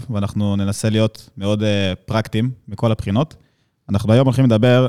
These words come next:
על ההבדלים בין תזונאי קליני לבין מאמן לאורח חיים ויועץ תזונה. איך לדעת במי לבחור, איך לדעת במי להיעזר, ובאופן כללי נדבר על ההתנהלות שלנו בכל מה שקשור לתזונה היומיומית שלנו.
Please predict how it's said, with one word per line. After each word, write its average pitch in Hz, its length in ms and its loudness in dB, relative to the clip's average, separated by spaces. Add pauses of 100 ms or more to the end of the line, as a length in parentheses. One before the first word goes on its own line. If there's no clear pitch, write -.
על 123 200 2
ההבדלים 98 680 2
בין 107 260 4 (220)
תזונאי 104 380 2
קליני 110 400 2 (160)
לבין 113 420 2
מאמן 107 440 2
לאורח 107 500 2
חיים 160 460 0 (160)
ויועץ 107 580 2
תזונה. 95 420 -2 (600)
איך 123 200 -2
לדעת 117 300 4
במי 104 260 4
לבחור, 127 500 2
איך 107 180 -2
לדעת 104 180 0
במי 98 220 0
להיעזר, 98 540 2 (460)
ובאופן 127 340 0
כללי 117 200 2
נדבר 110 320 4
על 107 160 0
ההתנהלות 104 680 0
שלנו 101 360 2 (140)
בכל 120 260 0
מה 117 80 4
שקשור 104 360 0
לתזונה 98 640 0
היומיומית 101 480 2
שלנו. 117 360 0